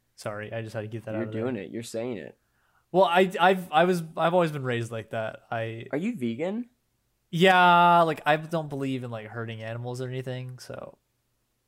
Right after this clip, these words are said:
Speaker 2: I didn't know you were a vegan.
Speaker 1: And, like, I don't really associate people who do,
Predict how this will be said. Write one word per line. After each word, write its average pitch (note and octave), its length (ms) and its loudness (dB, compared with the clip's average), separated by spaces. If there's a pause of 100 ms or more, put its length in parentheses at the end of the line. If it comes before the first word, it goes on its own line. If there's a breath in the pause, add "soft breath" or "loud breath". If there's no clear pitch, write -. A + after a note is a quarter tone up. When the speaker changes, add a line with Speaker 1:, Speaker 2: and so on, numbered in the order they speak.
(640)
Speaker 2:
I G3 60 -20
didn't C4 180 -10
know D#3+ 80 -10
you A#2+ 160 -8
were G#2+ 80 -10
a G2+ 40 -14
vegan. B2+ 480 -12
Speaker 1:
And, C#3+ 80 -8
like, C#3+ 140 0
I D3 60 2
don't D#3 60 0
really D#3 160 -4
associate A#2+ 500 -4
people A2+ 240 -8
who A2+ 100 -8
do, G#2+ 380 -12